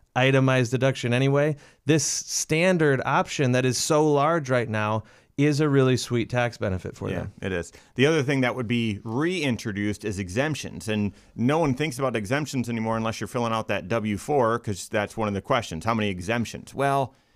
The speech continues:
Speaker 2: it sort of doesn't even matter anymore. You don't get an, an exemption deduction. Well, in the old world, you did, every person in the household, what was it, three grand, four grand, something like that, you got this just blanket deduction.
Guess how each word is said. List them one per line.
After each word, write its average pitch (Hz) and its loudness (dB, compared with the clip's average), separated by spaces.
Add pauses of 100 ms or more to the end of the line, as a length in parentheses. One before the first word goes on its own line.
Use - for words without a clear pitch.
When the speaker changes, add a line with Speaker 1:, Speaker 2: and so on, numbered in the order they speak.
(120)
Speaker 2:
it - -16
sort 185 -2
of 123 -2
doesn't 143 -2
even 120 0
matter 165 -2
anymore. 87 0
You 95 -4
don't 139 0
get 175 -2
an, 123 0 (180)
an 120 -2
exemption 117 -2
deduction. 87 -4
Well, 135 -2 (240)
in 120 -2
the 120 2
old 147 2
world, 139 0
you 117 -4
did, 127 0 (380)
every 139 0
person 139 -4
in 123 0
the 104 -2
household, 123 0
what 120 0
was 87 -8
it, - -12
three 110 -2
grand, 107 0
four 117 0
grand, 104 0
something 117 -4
like 92 -4
that, 113 -4 (240)
you 117 0
got 127 0
this 120 -2
just - -4 (140)
blanket 139 -2
deduction. 117 -2